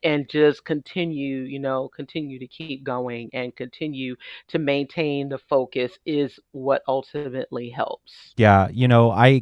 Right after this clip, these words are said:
Speaker 2: got some amazing advice several years ago from a guest on my show, and it was, y-, you know, one of my big passions is climate change. And one thing that I've really struggled with is just climate despair. Like, Jesus Christ, like, knowing what's,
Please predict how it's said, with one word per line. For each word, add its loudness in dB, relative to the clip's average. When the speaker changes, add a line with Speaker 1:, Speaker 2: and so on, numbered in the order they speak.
Speaker 2:
got 6
some 2
amazing 4
advice 0
several 2
years 2
ago 4
from 2
a 4
guest 0
on 0
my 2
show, 2
and 4
it 6
was, 4
y-, -2
you 4
know, 6
one 6
of 6
my 6
big 2
passions 0
is -8
climate -2
change. -8
And 2
one 4
thing 6
that 6
I've 8
really 6
struggled 2
with 2
is 0
just 0
climate -2
despair. -2
Like, -2
Jesus 8
Christ, 8
like, 2
knowing 8
what's, 6